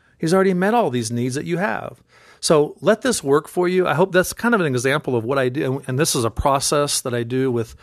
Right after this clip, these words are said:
with guys. It, it, it, to take time over a period of time. If you're interested in this, this is what I do.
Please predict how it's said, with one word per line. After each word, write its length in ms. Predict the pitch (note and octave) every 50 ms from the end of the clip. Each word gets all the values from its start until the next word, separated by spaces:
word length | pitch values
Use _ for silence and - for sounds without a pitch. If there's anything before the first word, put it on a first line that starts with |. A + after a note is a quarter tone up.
| - - - - - - _
with 160 | - B2+ -
guys. 320 | - C3+ B2+ B2+ C3 C3 A#2
It, 220 | A#2 A2 - -
it, 160 | A#2+ A#2 A2+ - _ - -
it, 160 | A#2+ - -
to 340 | - - - - - C3+ A#2
take 240 | - D#3+ D3+ -
time 420 | - - - F#3+ G#3+ A#3+ G#3+ D#3 A#2+
over 200 | A#2 A2 A#2 A#2
a 40 | A2+
period 280 | - - E3 E3+ E3
of 60 | D#3
time. 340 | - F3 G3 G3+ F#3 C3+ A#2
If 100 | G#2+ -
you're 160 | - F#3 E3
interested 480 | D#3 F3+ F3 - G3 F3 - - G3+ F#3
in 120 | F3+ E3+
this, 200 | F3 F#3+ F#3+ -
this 160 | - F#3+ - -
is 80 | C#3+
what 160 | B2+ C#3+ D#3+
I 140 | E3 D#3 C#3+
do. 400 | C3+ C#3 E3 F#3 G3 A3+ A3 -